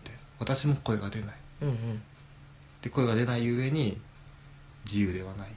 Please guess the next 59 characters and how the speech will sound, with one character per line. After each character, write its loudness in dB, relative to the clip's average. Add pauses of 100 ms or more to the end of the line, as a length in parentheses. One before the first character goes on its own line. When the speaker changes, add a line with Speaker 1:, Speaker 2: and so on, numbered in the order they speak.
(500)
Speaker 2:
う -2
ん。 -2 (600)
Speaker 1:
じ 0
ゃ 4
あ 4
私 2
は 2 (880)
人 0
な 6
の？ 0
み -8
た -12
い -10 (580)
な。 -2
Speaker 2:
あ 2
ー、 -2
は 2
い 0
は -6
い -8
は -8
い -10
は -10
い。 -2 (100)
Speaker 1:
う 2
ん。 -6 (140)
多 4
分 4
そ 6
の 8
辺 4
が 8
繋 2
が 4
っ 0
て -4
き -2
て 2
て、 2
Speaker 2:
う -2
ん。 -4 (1600)
Speaker 1:
あ 10
の 10
人 2
に 8
と 4
っ 0
て -2
黒 8
人 6
は 6
人 2
じ 6
ゃ 6
な 2
い 4
ん 2
だ -8
よ。 -10